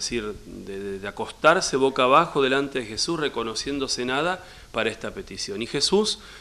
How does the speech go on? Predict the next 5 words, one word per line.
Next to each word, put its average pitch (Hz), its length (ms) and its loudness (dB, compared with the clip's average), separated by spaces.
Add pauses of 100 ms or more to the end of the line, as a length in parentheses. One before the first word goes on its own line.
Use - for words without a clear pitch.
después 147 300 0
con 139 220 6
un 160 180 4
diálogo, 180 640 4 (360)
eh, 104 1080 0